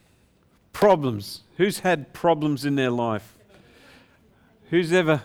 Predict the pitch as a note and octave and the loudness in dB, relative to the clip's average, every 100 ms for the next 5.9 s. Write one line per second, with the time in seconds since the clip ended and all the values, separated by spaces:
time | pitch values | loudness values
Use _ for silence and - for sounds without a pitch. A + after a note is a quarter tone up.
0 | - C#3+ D#3+ D3+ G#2+ - - _ _ _ | -2 2 2 2 -4 -16 -20 _ _ _
1 | _ _ _ _ _ _ _ _ _ _ | _ _ _ _ _ _ _ _ _ _
2 | _ _ D3 D3+ D3 F#3+ F3+ D3+ - F3 | _ _ -4 -4 2 2 2 -2 0 2
3 | F#3 F3 D#3+ - F3 F3+ G#3+ C4 - - | 2 0 -6 2 2 2 -2 -6 -10 -18
4 | _ _ _ _ _ _ _ _ _ _ | _ _ _ _ _ _ _ _ _ _
5 | - C#3 F3+ - D#3 A#2+ G#2+ F2 - | -8 0 0 2 2 2 -2 -8 -14